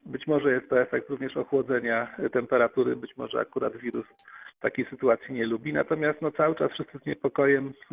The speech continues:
oczekujemy świąt i jednak mimo wszystko zwiększonej znowu liczby, e, osób przemieszczających się.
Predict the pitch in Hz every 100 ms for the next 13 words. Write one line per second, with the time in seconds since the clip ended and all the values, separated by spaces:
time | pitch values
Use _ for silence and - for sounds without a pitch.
0 | 147 127 147 - 139 127 131 - - 123
1 | 127 131 - 131 120 131 135 139 135 -
2 | 139 131 120 135 - 131 123 123 123 -
3 | 127 123 120 123 208 - 131 120 123 120
4 | - 123 120 - - - - - 117 113
5 | - - 127 131 - 127 123 - 123 117
6 | - 131 123 139 135